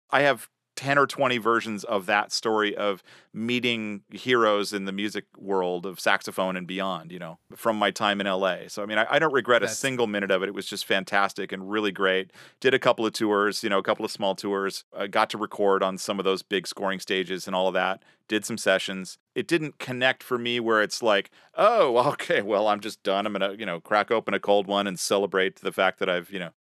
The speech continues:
Speaker 1: you gotta keep evolving and you gotta keep moving on. So
Speaker 2: And so how did that, so what did that lead to here in the Bay Area, which it's a very different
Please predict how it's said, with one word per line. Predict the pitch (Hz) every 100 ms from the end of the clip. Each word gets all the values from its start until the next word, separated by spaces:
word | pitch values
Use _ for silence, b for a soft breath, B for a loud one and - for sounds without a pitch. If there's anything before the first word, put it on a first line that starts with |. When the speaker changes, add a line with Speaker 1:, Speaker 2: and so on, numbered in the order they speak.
| _ -
Speaker 1:
you | 131
gotta | 190 202
keep | 180 139
evolving | 113 113 127 120 95
and | 92
you |
gotta | 95 104
keep | - 107
moving | 104 92 92
on. | 95 92 85
So | - 90 90
Speaker 2:
And | 175
so | 208
how | 185 220
did | 247 202
that, | 202 165
so | 185
what | 165 202
did | 202
that | 185 175 - 165 147
lead | 143 175 208 175
to | - 165
here | 147 - 214 247 180 127
in | 131 127
the |
Bay | 123 131 135
Area, | 190 208 151 127
which | 120 123 -
it's | 123
a | 131
very | 170 147
different | 110 147 - 143